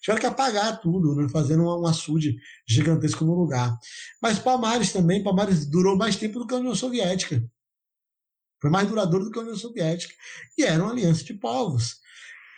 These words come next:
É, nós, portanto, não estamos criando nenhuma novidade histórica no sentido de uma formulação muito inventiva,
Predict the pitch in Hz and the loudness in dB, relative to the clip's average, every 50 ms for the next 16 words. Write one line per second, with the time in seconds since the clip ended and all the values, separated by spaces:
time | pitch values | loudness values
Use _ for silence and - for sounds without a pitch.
0 | - - 151 147 151 147 160 - - 175 185 - - 180 165 180 208 240 262 269 | -8 -2 0 0 0 0 -2 -6 -8 -12 -12 -6 0 0 2 2 4 4 4 4
1 | 247 202 156 143 120 113 - - _ _ - 180 175 - 226 220 247 247 226 - | 4 2 2 2 0 -2 -6 -10 _ _ -2 -2 0 0 -2 -4 -4 -4 -4 -2
2 | 247 247 240 220 185 - - - 220 208 180 185 196 214 208 202 190 180 180 185 | -2 -2 -2 -4 -6 -6 -4 -2 2 2 2 4 2 2 0 0 2 2 4 4
3 | 190 190 190 190 185 175 180 175 156 170 151 160 165 165 - - - - 151 147 | 4 4 2 2 2 2 2 2 2 2 2 2 2 2 0 -2 -2 -2 0 2
4 | 175 190 180 160 156 165 156 156 - 160 123 117 160 165 165 160 151 165 165 156 | 2 4 4 2 2 2 2 2 0 0 -2 -2 -2 -4 -4 -2 0 0 0 0
5 | - - - - _ _ - 147 151 - 175 170 170 180 190 185 165 143 117 - | -2 -6 -14 -20 _ _ -4 -2 -2 2 2 2 2 4 2 2 2 2 0 0
6 | 160 160 170 170 160 160 185 180 180 180 156 160 156 147 117 - - 220 247 208 | 0 2 2 4 4 4 2 2 -2 -2 0 0 0 0 -2 -4 -6 -4 -4 -4
7 | 185 143 117 | -4 -4 -6